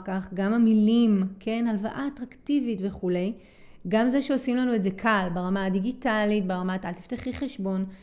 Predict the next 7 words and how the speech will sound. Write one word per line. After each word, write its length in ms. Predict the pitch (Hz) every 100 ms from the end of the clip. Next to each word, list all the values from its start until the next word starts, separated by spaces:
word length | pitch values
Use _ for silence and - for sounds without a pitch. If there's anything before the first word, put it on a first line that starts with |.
| - - -
וגם 360 | 185 214 233 277
ניצול 680 | 233 214 - 302 330 320 240 196
של 180 | - 202
אי 220 | 208 247
ההבנה 540 | 269 220 196 196 208
הפיננסית 760 | 240 - 196 196 202 226 - 262
שלנו, 600 | - 190 180 175 180 180